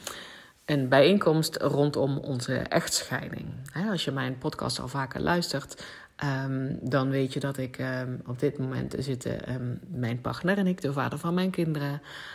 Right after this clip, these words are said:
eh, in een echtscheidingsprocedure. Ehm, en dat betekent dat we daar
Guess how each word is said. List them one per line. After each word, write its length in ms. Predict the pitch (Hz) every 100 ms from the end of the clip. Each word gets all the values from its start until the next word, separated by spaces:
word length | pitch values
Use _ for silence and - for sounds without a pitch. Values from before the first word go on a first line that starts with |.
| - -
eh, 280 | 147 139 127
in 140 | - 135
een 100 | -
echtscheidingsprocedure. 1300 | 185 - 208 202 208 - 214 214 202 226 214 226 294 - - - - - -
Ehm, 1080 | 160 156 156 156 156 160 160 156 151 147 - - - -
en 120 | 165
dat 100 | 165
betekent 420 | 151 - 143 151 143
dat 160 | -
we 80 | 143
daar 380 | 135 131 -